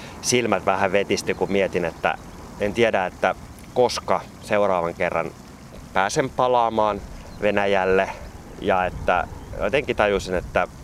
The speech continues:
jollain tapaa tää on niinku jonkin aikakauden loppu mun elämässä. Ja, ja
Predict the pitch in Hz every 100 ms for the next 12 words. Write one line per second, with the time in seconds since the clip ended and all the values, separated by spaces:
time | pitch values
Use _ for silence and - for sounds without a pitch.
0 | - - - - - - 107 117 120 110
1 | 90 85 73 76 69 73 62 69 73 80
2 | - - - 87 85 82 76 82 76 -
3 | - - - - 85 90 85 76 76 73
4 | 78 78 - 87 - 98 101 92 85 78
5 | - - 90 82 - - - - - 92